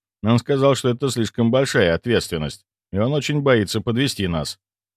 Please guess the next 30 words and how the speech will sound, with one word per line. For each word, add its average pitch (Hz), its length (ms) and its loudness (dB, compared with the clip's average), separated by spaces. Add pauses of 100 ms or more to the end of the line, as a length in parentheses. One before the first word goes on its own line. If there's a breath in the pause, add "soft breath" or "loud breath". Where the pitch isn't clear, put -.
Я 175 140 2
заверил, 165 340 4
что 160 180 -2
сам 117 240 4
приготовлю 92 580 2
все 95 160 -2
средства 92 420 0
для 85 160 0
подкормки 131 840 0 (460)
и 185 100 0
буду 156 260 0
изредка 123 640 0
приезжать 101 480 0
и 107 80 -2
контролировать 98 680 0
дела 92 280 2
в 78 60 -2
оранжерее. 80 640 -2 (640)
Также 156 240 0
пригласил 104 480 0
на 98 160 0
ужин, 165 320 0
где 123 140 2
мы 131 260 2
обсудим 123 480 0
его 98 140 2
зарплату 117 500 0
и - 20 2
условия 95 320 -2
работы. 80 500 -2